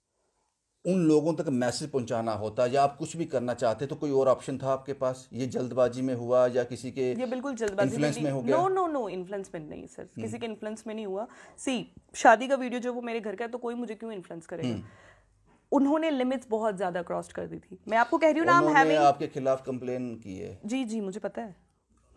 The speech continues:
Speaker 2: हम्म।
Speaker 1: वो साइबर सेल
Speaker 2: हाँ,
Speaker 1: में जब
Speaker 2: हाँ,
Speaker 1: कहा, मुझे
Speaker 2: हम्म,
Speaker 1: पता
Speaker 2: हम्म,
Speaker 1: नहीं,
Speaker 2: हम्म, हम्म।
Speaker 1: चट्ठा में एक कोई वो है, वहाँ कंप्लेन की है कि ये तो एक क्राइम भी है कि आप किसी को डिफेम कर रहे हो, तो वो किस तरह से आप उसको
Speaker 2: इससे पहले उन्होंने हमें बहुत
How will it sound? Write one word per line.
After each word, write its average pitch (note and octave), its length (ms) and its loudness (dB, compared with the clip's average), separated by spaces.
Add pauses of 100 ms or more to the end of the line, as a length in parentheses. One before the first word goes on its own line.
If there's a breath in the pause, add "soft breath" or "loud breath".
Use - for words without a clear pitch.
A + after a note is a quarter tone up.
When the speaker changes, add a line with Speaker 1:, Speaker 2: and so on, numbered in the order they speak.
Speaker 2:
हम्म। F3 140 -2
Speaker 1:
वो F#2 220 -4
साइबर G#2 320 -2
सेल - 160 0
Speaker 2:
हाँ, G#3+ 100 4
Speaker 1:
में G2+ 140 -2
जब D3+ 80 2
Speaker 2:
हाँ, A3 100 0
Speaker 1:
कहा, G3+ 120 -4
मुझे A#3+ 160 0
Speaker 2:
हम्म, A#3+ 120 -2
Speaker 1:
पता A#3+ 120 2
Speaker 2:
हम्म, B3 100 2
Speaker 1:
नहीं, B3 120 2
Speaker 2:
हम्म, B3+ 200 -2
हम्म। B3 100 -4
Speaker 1:
चट्ठा A#2 340 -2
में A2 140 -2
एक G#2+ 220 -2
कोई G#2 200 0
वो G2 220 0
है, A2+ 120 4
वहाँ A#2 280 -2
कंप्लेन A2 420 -4
की A2+ 140 -4
है A2+ 100 -2
कि A#2+ 100 -10
ये A2+ 360 -4
तो C3 340 -4
एक A#2 180 -4
क्राइम A2+ 280 -4
भी C3 100 -4
है A2 120 -2
कि A#2 140 -4
आप A2 140 0
किसी G#2+ 200 -6
को G#2+ 160 -4
डिफेम G#2 400 -4
कर G2 160 -4
रहे G2 140 -6
हो, G2+ 160 -2
तो G#2+ 100 -12
वो A2+ 140 -4
किस B2+ 300 -10
तरह D#3+ 140 2
से C#3+ 120 0
आप A2 120 4
उसको G#2 100 -2
Speaker 2:
इससे E4+ 240 0
पहले C#4+ 280 2
उन्होंने C#4 320 -2
हमें B3+ 340 -4
बहुत B3 360 2